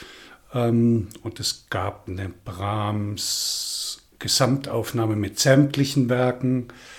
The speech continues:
Und damit hat sich's aber dann auch schon. Also es ist ein Unterschied, ob man die Winterreise zum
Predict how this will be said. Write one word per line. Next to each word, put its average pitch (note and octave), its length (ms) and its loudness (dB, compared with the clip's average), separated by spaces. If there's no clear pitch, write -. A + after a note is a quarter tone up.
Und - 420 -8
damit A2+ 300 0
hat G2+ 160 -6
sich's - 240 -8
aber F2+ 160 -10
dann - 200 -12
auch - 160 -18
schon. - 260 -12
Also F3+ 180 2
es C#3 80 2
ist A2+ 80 0
ein B2+ 100 4
Unterschied, C3+ 540 4
ob - 180 -6
man A2 220 4
die A2 160 0
Winterreise B2 720 4
zum A#2 440 2